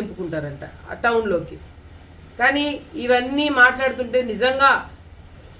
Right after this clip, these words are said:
గంగుల ప్రభాకర్ రెడ్డి గారు మాట్లాడుతుంటే ఆయన ఇంకా ఈ ఐదు సంవత్సరాలు నిద్రపోయి ఇంకా లేచినట్టుగా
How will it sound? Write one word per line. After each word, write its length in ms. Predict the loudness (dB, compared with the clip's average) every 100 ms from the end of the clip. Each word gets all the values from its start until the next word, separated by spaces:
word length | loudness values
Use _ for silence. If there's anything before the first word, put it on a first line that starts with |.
| -20 -20 -20 -20 -20 -18 -6
గంగుల 280 | -2 2 2 2
ప్రభాకర్ 420 | 4 6 4 2
రెడ్డి 160 | 0 0
గారు 160 | 0 4
మాట్లాడుతుంటే 680 | 2 4 -2 -2 -8 -2 0 -2 -6 -16 -20 -20 0 4
ఆయన 220 | 4 4 2 0 -8 -18 -18 -10
ఇంకా 260 | -8 4 8 8 6 -6 -6 -2
ఈ 20 | 0 2
ఐదు 120 | 0 -2
సంవత్సరాలు 460 | 0 0 0 -2 -2
నిద్రపోయి 480 | -2 2 4 4 2 -4
ఇంకా 220 | 0 2 2 2
లేచినట్టుగా 520 | 0 0 -2 -4 -2